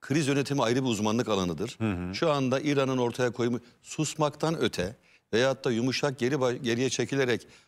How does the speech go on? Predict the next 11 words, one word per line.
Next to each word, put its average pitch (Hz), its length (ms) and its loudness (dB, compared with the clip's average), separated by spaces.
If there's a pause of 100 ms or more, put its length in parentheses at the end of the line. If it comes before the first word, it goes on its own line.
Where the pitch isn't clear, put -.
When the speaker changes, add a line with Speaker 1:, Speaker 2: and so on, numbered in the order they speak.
(100)
Speaker 1:
daha 135 240 0
ofansif, 120 580 -2
daha 123 180 0
çekinik 127 440 -2
ifadeler 110 480 2
yerine 107 400 0 (420)
daha 110 220 2
agresif 117 440 0
ifadelerle 113 600 2
karşıyı 127 440 -2
baskılarsınız. 101 720 -2